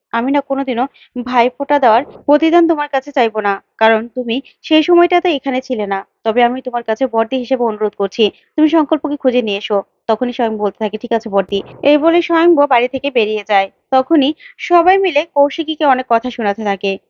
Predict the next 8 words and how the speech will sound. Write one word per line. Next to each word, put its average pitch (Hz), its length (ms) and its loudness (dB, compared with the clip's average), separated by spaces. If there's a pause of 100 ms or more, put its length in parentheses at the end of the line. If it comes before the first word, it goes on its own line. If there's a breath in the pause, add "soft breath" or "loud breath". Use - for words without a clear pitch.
ওইদিকে 226 300 -2
দেখা 214 300 2
যাবে 254 200 2 (380 soft breath)
দিব্যা 294 480 4 (260)
সংব-, 302 480 -2
সংকল্পকে 302 560 -4
বলতে 214 220 -6
থাকে, 202 280 -4